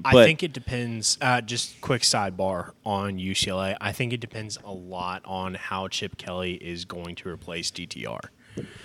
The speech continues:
Speaker 1: because that's not an easy gap to fill.
Speaker 2: No, it's not. But this really, this style of college football really, um, I think it really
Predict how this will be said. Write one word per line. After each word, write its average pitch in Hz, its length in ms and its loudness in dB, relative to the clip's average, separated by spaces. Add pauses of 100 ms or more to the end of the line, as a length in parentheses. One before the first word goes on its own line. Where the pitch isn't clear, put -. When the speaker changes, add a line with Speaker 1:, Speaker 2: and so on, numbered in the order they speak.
(300)
Speaker 1:
because 104 360 0
that's 101 240 2
not 98 340 0
an 98 200 -6
easy 92 340 -4
gap 82 380 -4
to 92 100 0
fill. 69 380 -8 (320)
Speaker 2:
No, 156 200 10
it's 147 160 4
not. 131 320 2
But 110 160 4
this 127 220 4
really, 127 380 8
this 113 800 4 (600)
style 104 760 2
of 90 160 -4
college 98 360 0
football 95 560 0
really, 95 520 2 (480)
um, 82 600 0
I 101 80 -6
think 107 180 -2
it - 100 -2
really 92 640 2